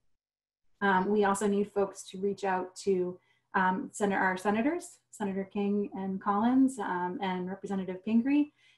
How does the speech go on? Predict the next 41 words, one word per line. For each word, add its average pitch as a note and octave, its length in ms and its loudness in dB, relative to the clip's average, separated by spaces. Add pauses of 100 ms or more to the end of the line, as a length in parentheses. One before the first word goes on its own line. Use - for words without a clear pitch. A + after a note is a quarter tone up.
and G#3+ 200 2
ask A3 380 4
them G#3+ 300 2
to F#3+ 580 2
follow G3 600 6 (160)
Congressman G3 460 -2
Golden's F#3 500 -4
lead F#3 380 -6 (200)
and F3+ 260 0
also G#3 420 8
request F3 560 -10
an F#3 100 -8
environmental E3+ 580 -8
impact - 340 -16
statement - 420 -10
from E3+ 140 -14
the E3+ 100 -16
Army D#3+ 320 -12
Corps. F#3+ 240 -12 (540)
Um, F3 420 0
so G#3 300 4
those B3+ 240 10
are C#4 60 6
just A#3+ 180 -2
a A3+ 40 -4
couple A3+ 320 0
of A3 60 -2
the G#3+ 80 -2
things A3 380 -4
that G3 160 -4
you G3+ 120 -2
can G3 220 -2
do G#3 460 2
to F#3 100 -8
help G3 260 -2
us G3 440 -2
in G3+ 160 2
this G3 200 -2
fight, G#3 440 4
but, - 220 0 (420)
um, G3+ 320 6